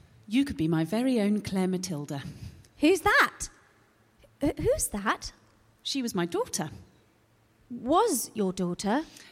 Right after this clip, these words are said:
Speaker 1: Thanks, I'm afraid she died some years ago.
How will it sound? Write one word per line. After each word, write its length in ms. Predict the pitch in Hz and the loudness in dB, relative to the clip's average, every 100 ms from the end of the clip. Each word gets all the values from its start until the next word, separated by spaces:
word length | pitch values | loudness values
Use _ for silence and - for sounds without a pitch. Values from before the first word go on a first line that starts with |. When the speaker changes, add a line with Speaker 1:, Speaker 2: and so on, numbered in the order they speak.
| _ 196 | _ -18
Speaker 1:
Thanks, 160 | 180 | -6
I'm 100 | 175 | -4
afraid 300 | 165 220 220 | -4 -4 -4
she 100 | 196 | -6
died 440 | 175 233 165 147 - - | -6 -4 -4 -4 -8 -16
some 260 | - 214 202 | -10 -4 -2
years 220 | 196 190 | 0 -2
ago. 300 | 185 151 160 | -8 -10 -10